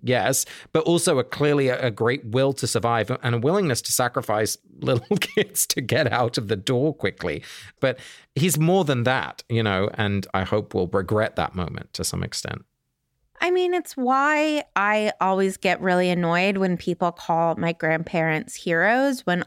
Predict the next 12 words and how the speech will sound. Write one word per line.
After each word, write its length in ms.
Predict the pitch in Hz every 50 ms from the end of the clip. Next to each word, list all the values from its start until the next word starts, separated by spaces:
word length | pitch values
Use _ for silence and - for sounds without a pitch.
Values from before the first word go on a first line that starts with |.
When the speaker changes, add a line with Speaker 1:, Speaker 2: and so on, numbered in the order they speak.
| _ -
Speaker 2:
all 240 | 180 175 175 180
they 120 | 170 175 165
know 160 | 160 156 156
about 200 | 151 156 156 -
my 100 | - 147
grandparents 520 | 139 - 131 180 175 - 165 156 156 -
is 80 | 160 165
that 140 | - 151 -
they 100 | 156 156
were 140 | 156 160 165
survivors, 840 | - - 170 175 170 156 - - - 110 - - - - - -
right? 260 | - 180 180 185 -